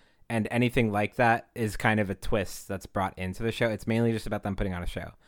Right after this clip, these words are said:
But the constant interaction and fast talking is what makes you feel like there's a lot going on in the world, and there's not much time to do it in. And I think that's,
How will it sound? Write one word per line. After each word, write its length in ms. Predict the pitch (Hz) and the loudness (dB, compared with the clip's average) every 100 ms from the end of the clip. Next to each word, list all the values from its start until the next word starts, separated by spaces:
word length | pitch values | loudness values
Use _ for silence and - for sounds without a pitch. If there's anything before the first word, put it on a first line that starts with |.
| - - - | -20 -20 0
But 240 | 117 104 - - | 2 2 -6 -6
the 80 | - | -4
constant 600 | - - 117 117 - 123 | 0 4 4 2 2 2
interaction 720 | 123 110 117 101 104 - 131 113 | 2 -2 0 0 -2 -2 0 2
and 120 | 98 | 0
fast 360 | 110 107 - | 0 0 0
talking 500 | - 104 98 131 131 | -2 -2 0 2 2
is 200 | 127 101 | 0 -4
what 160 | 101 98 | -4 -2
makes 300 | 104 101 - | -4 -4 -4
you 100 | 107 | -4
feel 360 | - 107 101 95 | -2 -2 -2 -2
like 240 | 90 90 | -4 -6
there's 200 | 98 90 | -6 -6
a 60 | 95 | -6
lot 480 | 90 92 92 - | -2 0 0 -2
going 240 | - 95 92 | -4 -2 -2
on 180 | 95 107 | 2 4
in 60 | |
the 60 | 120 | 6
world, 340 | 127 143 160 - - - - - | 10 10 8 2 -20 -20 -10 0
and 200 | 110 104 | 2 2
there's 200 | 107 120 | 2 4
not 180 | 113 104 | 4 4
much 220 | 98 - | -4 6
time 280 | 107 90 87 | 6 6 -2
to 100 | 87 | -4
do 160 | 85 | -6
it 100 | 82 | -6
in. 220 | 82 82 - | -8 -10 -8
And 140 | 101 | -4
I 60 | 92 | -2
think 180 | 95 - | -2 -4
that's, 440 | 85 - - - | -8 -10 -18 -20